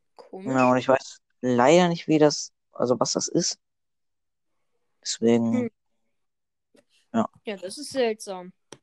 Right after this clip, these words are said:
Speaker 2: Und ich bin halt gerade an, ähm, dem Steinschwert dran.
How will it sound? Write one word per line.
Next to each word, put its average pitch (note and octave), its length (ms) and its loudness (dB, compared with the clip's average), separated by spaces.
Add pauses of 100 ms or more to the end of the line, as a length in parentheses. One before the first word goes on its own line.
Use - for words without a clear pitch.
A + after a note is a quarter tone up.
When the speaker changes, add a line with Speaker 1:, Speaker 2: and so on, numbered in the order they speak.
(1900)
Speaker 2:
Und D3 160 4
ich - 120 -4
bin E3 160 2
halt D3+ 200 4
gerade D3+ 280 6
an, C3 480 0
ähm, B2 640 4
dem B2+ 560 4
Steinschwert E3+ 1040 2
dran. F3+ 320 2